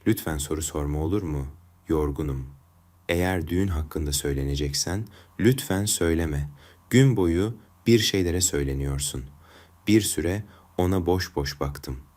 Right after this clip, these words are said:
Cevap vermek istedim ama değmezdi. Gerçekten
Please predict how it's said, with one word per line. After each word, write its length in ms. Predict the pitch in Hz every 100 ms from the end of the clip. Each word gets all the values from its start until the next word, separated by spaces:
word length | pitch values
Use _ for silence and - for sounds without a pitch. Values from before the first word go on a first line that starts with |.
| _ _ _
Cevap 400 | - 92 104 -
vermek 300 | 73 71 69
istedim 440 | - - 71 69 - - - -
ama 240 | 101 110
değmezdi. 640 | 92 80 76 71 65 67 69 - - - _
Gerçekten 720 | 110 127 131 78 - 87 101